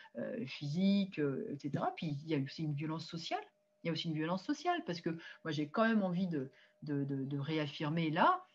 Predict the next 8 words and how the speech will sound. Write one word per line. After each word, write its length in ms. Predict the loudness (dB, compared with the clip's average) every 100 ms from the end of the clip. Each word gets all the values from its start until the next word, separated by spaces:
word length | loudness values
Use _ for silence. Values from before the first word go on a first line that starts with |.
| -10 -2
hein, 200 | 0 2
que 240 | 2 0 -2
la 180 | -4 -6 _ 0
première 440 | 8 10 10 6
violence 540 | 2 4 6 6 4 0
dans 120 | -4
cette 180 | -4 -4
société, 680 | -6 -4 -2 0 0 0